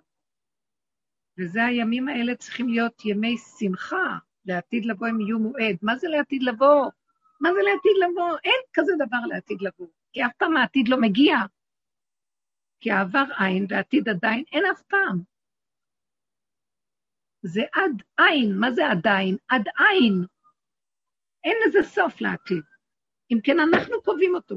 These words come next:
כאן עכשיו. הגבול של האדם קובע, זהו זה. לא רוצה לדעת, לא רוצה להבין, לא רוצה להרגיש,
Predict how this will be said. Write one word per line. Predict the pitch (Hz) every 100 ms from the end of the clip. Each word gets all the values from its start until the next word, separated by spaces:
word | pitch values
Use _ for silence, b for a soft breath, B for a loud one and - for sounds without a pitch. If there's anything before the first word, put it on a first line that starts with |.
| 165 -
כאן | 427 330
עכשיו. | - - 339 - _ _ _ _ _ _ 196
הגבול | 175 202 415
של | 427 415
האדם | 339 302 330 349
קובע, | 359 277 247
זהו | 175 190 311 294
זה. | 196 220 240 - _ _ _ _ _ _ _
לא | 226 233
רוצה | 208 - 339
לדעת, | 381 269 277 262 -
לא | 202
רוצה | 208 - 370
להבין, | 294 233 277 262 226
לא |
רוצה | 208 196 - 349
להרגיש, | 349 269 240 262